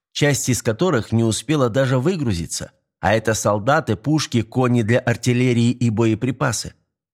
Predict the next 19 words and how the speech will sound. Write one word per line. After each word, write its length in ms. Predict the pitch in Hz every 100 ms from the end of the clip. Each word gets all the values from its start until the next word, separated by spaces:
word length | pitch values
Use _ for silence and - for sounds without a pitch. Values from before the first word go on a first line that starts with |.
| _
Это 180 | 160 202
провиант 580 | 185 180 175 151 139 -
для 180 | 123 135
солдат 440 | - 127 120 143
и 40 | 143
фураж 400 | 131 127 127 110
для 160 | 120
лошадей. 640 | 135 135 156 110 101 92 - _ _ _ _ _ -
Атака 380 | - 208 190 160
оказалась 500 | 160 135 165 151 -
поразительно 920 | - 147 135 113 165 147 143 139 131
результативной, 960 | - 123 113 120 139 120 131 98 95 87 - -
даже 460 | 131 165 139 117 80
с 100 | -
учетом 340 | 113 120 123
того, 300 | 117 127 196
что 160 | 135 123
торпеды 500 | - 120 120 190 147
применялись 640 | 131 127 135 165 143 -